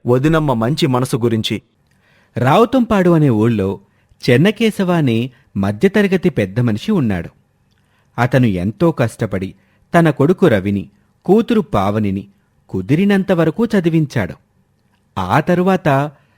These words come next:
Speaker 2: తండ్రి కష్టం అర్థం చేసుకున్న ఆ పిల్లలిద్దరూ తండ్రి మీద భారం తగ్గాలని ఏవో చిన్న చిన్న పార్ట్ టైమ్ జాబ్స్ అవి చేసుకుంటూ చదువుకుంటున్నారు. అలా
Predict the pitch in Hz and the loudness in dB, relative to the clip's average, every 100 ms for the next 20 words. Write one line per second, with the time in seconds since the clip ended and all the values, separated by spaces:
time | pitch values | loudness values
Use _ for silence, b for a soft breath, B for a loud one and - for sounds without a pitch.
0 | b b _ 127 170 240 233 220 - 202 | b b _ 0 2 0 -2 -4 -2 -2
1 | 196 135 131 151 151 147 139 - 139 135 | 0 -2 0 -2 -2 -4 -4 -4 -2 -2
2 | - 135 120 - 92 98 117 98 104 92 | -2 -2 -2 -4 -4 -4 -4 -4 -4 -6
3 | - _ _ _ _ _ 104 139 208 226 | -10 _ _ _ _ _ 0 2 2 2
4 | 226 208 151 107 113 156 160 127 92 87 | 2 0 -2 -2 0 0 -2 -6 -8 -4
5 | 113 110 143 254 b b b b 98 165 | -4 -2 -4 -6 b b b b -2 0
6 | 247 262 - 165 196 196 196 185 - - | 0 -2 0 0 0 0 0 0 -4 -2
7 | 147 180 - 202 190 165 160 156 160 135 | 0 0 -2 0 0 2 0 0 -2 -2
8 | 135 123 110 - 107 185 214 185 135 117 | -2 -2 -4 -4 -4 -2 -2 0 0 0
9 | 101 95 90 80 - _ _ _ b b | -2 -4 -6 -10 -16 _ _ _ b b
10 | b b 123 143 139 | b b 0 2 0